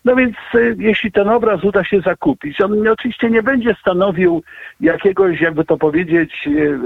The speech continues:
wielkiego halo w świecie, e, znajomości dzieł Tycjana i jego arcydzieł, ale jest dziełem ważnym w tym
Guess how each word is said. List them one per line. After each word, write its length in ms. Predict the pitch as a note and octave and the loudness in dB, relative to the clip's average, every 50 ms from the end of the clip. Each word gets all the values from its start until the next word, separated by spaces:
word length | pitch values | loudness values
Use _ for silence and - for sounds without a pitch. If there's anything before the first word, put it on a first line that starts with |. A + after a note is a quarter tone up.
| C#3+ - - - _ - | -6 -8 -10 -20 _ 0
wielkiego 840 | C3+ E3 D#3+ D#3 D#3 - F#3+ G3 F#3+ F3+ F#3 F3 E3+ E3 D#3 C3+ | 2 2 2 2 0 0 0 0 2 2 0 2 2 2 0 -2
halo 480 | - - F3+ G3 F#3+ E3 B2+ A#2 A2 A2 | -2 -2 -2 0 0 0 -2 -4 -6 -6
w 80 | - | -10
świecie, 560 | - - D#3 D3 C#3 - - C#3+ C#3 C3+ B2+ - _ - - _ _ | -4 0 0 0 0 2 2 2 2 2 0 -2 _ -20 -20 _ _
e, 120 | - A#2+ | -2 -2
znajomości 720 | A#2+ A#2 B2 C#3+ C#3+ C#3+ C#3 D3 E3 F3+ E3+ - - E3 C#3 | 0 2 2 2 2 2 2 2 0 0 -2 -4 -8 -8 -2
dzieł 200 | C3 D#3 D3+ C#3+ | 0 0 0 2
Tycjana 720 | - D#3 C#3+ - - D3+ D#3 D#3+ E3 D#3+ D#3 C#3+ C3+ C3 | 0 -2 -4 -2 0 0 2 2 2 2 2 0 0 0
i 100 | B2+ B2+ | 0 0
jego 280 | C3+ D3+ C#3+ C#3+ C#3+ | -2 -2 0 2 0
arcydzieł, 600 | C#3+ C#3 C3+ - - B2+ G#2 G#2 C#3+ E3 F3+ F#3 - - - - _ - _ _ | 0 0 -2 -2 -4 -4 -2 0 0 0 0 0 -2 -8 -20 -20 _ -20 _ _
ale 220 | D3+ D#3 D#3+ D#3 | -2 0 2 2
jest 180 | D#3+ D#3 C3+ C3 | 2 0 -2 -2
dziełem 360 | C#3 F3 F3 F3 D#3 C#3+ B2 | 0 0 2 2 0 0 -2
ważnym 520 | A2 - D#3+ F3 G3+ G3 F#3 F#3 G#3 G#3+ | -2 -2 -2 -2 -2 -2 -2 -2 -4 -4
w 60 | F#3+ | -2
tym 180 | - G#3 F#3 E3 | -2 -2 -2 0